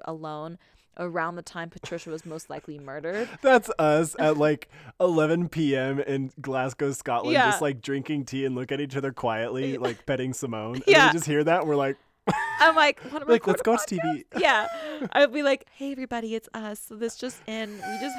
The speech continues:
Speaker 1: heard something." <laughs>
Speaker 2: Not gonna go check it. Not gonna go help out.
Speaker 1: So instead, let's just drink. <laughs> Police tried tracing Patricia's movements the night of her murder. Now, unfortunately,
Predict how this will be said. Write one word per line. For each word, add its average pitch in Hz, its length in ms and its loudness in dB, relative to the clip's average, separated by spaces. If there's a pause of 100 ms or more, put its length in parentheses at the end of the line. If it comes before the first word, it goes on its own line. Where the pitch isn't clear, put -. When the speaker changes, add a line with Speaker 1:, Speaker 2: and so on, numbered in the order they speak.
Speaker 1:
heard 294 180 4
something." 247 720 -6 (420)
<laughs> 294 420 -10
Speaker 2:
Not 175 260 4
gonna 190 160 2
go 180 120 2
check 170 320 2
it. 165 140 0
Not 151 180 2
gonna 175 180 0
go 160 140 4
help 151 240 4
out. 123 300 -2
Speaker 1:
So 330 120 -2
instead, 285 300 -4
let's 302 140 -6
just 247 180 -12
drink. 277 460 -10 (180)
<laughs> - 1400 -10
Police 330 440 0
tried 294 400 -2
tracing 247 480 -8
Patricia's 226 480 -6
movements 190 600 -6 (120)
the 190 80 -8
night 180 240 -4
of 170 80 -8
her 170 100 -10
murder. 151 460 -8 (840)
Now, 202 180 -2
unfortunately, 202 880 -6